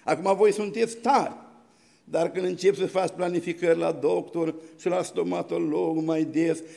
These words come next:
spunea omul lui Dumnezeu, „Vedem cum ni se duc ani.” Și vedem cum ni se duc. Trecerea prin, eh, prin ani este vizibilă și noi vedem că puterea ni se trece, fraților.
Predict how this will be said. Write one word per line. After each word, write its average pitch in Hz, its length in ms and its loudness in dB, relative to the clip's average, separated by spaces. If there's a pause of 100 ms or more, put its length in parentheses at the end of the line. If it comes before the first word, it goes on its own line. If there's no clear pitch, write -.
(120)
spunea 196 320 4
omul 208 260 6
lui 196 100 4
Dumnezeu, 196 540 4 (160)
„Vedem 220 840 8
cum 262 140 4
ni 240 160 2
se 226 160 4
duc 247 300 2
ani.” 277 440 6 (480)
Și 214 140 -6
vedem 247 440 2
cum 247 120 4
ni 226 120 8
se 214 120 0
duc. 170 280 -2 (180)
Trecerea 262 560 8
prin, 240 500 4
eh, 220 240 12
prin 214 240 2
ani 269 300 8 (200)
este 254 280 2
vizibilă 226 580 4
și 190 100 0
noi 226 200 2
vedem 233 440 0 (440)
că 226 160 12
puterea 262 1080 4 (680)
ni 190 180 -2
se 175 120 -8
trece, 135 420 0
fraților. - 480 -16